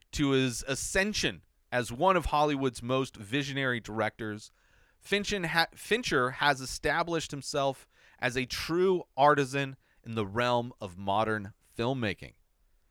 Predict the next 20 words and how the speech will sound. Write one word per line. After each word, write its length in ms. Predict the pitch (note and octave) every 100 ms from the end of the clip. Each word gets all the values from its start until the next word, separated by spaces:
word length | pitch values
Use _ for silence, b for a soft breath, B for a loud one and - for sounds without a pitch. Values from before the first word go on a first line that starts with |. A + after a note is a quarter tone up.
| _ _ _
Fincher's 400 | - C#3+ C3 C3
work 340 | A2 B2 D3 -
is 180 | B2+ G#2+
known 440 | A2+ C#3 D#3+ E3
for 280 | - C#3 A#2+
its 160 | A2+
meticulous 640 | A2+ - - D3 D3 C#3 B2+
attention 400 | - B2 A2 G2+
to 140 | -
detail, 600 | - C#3 D3+ C#3+ C#3 C3+ B B B
from 260 | - C3
the 200 | B2+ B2
precision 720 | B2 - B2 - E3 E3 E3+ E3
of 260 | - B2+
his 160 | B2 G#2
camera 480 | - - F#3 G3 G3
movements 580 | F3+ F3 E3+ E3 - - b b b
to 160 | - D#3
the 160 | D3
exaction, 920 | C#3 C3 A#2 D#3 E3 - - E3+ D3+